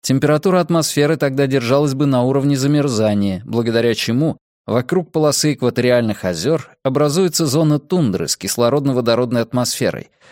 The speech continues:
в которой можно будет дышать. С самым близким к планете Галилеевым спутником, Ио,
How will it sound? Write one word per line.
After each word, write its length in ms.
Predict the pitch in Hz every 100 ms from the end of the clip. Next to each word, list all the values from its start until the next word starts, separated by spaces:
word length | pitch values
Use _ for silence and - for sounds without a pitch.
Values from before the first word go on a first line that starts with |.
| -
в 80 |
которой 380 | - 165 - 143
можно 380 | 127 110 95 101
будет 480 | 92 90 87 - -
дышать. 640 | 107 113 - - - - _ _ _ _ _ _ _ _ _ _ _ _
С 80 | -
самым 460 | - 139 143 143 120
близким 420 | 135 151 - 113
к 80 | -
планете 460 | 110 107 98 87
Галилеевым 640 | 85 98 104 107 101 92 87
спутником, 640 | - 101 - 67 - 62 _ _
Ио, 360 | 156 185 101